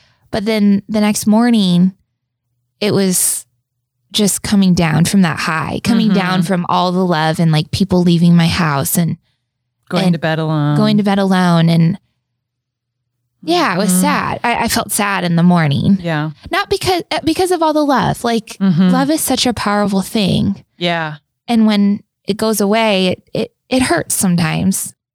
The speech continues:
Speaker 2: That's grief, right? When that
Speaker 1: Mm-hmm.
Speaker 2: love, that feeling of love that goes away, that's,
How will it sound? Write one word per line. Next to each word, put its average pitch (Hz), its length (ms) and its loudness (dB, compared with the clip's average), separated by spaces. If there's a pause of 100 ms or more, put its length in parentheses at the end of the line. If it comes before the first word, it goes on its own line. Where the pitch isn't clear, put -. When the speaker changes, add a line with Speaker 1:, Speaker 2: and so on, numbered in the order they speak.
(200)
Speaker 2:
That's 220 280 -6
grief, 196 720 -2
right? 196 260 0
When 214 120 2
that 208 180 2
Speaker 1:
Mm-hmm. 202 100 0
Speaker 2:
love, 190 460 -2
that 165 260 -6
feeling 196 360 -2
of 175 120 -2
love 190 360 0
that 170 280 -2
goes 175 240 -2
away, 180 420 -2
that's, 165 360 -10